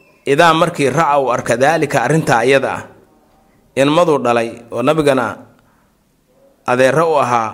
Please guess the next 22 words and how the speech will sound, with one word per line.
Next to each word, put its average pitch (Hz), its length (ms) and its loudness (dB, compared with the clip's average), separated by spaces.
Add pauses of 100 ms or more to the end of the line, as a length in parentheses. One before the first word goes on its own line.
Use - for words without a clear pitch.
(540)
iyaga 156 280 2
oo 131 300 0
gacanta 151 400 -4
ka 151 100 0
qabanaya 147 420 2
oo 131 100 2
gogasha 165 360 2
ha 139 60 -2
ku 160 120 -4
fadhiisan 135 460 2
leh, 135 80 2
markuu, 151 300 0 (100)
markuu 165 320 0
arko, 117 300 -2 (500)
minhum 156 260 2
xaggooda 156 380 4
markuu 147 300 0
ka 165 140 -2
arko, 135 200 -6
wuxuu 151 160 -2
dhihi 175 200 2
jiray, 117 260 0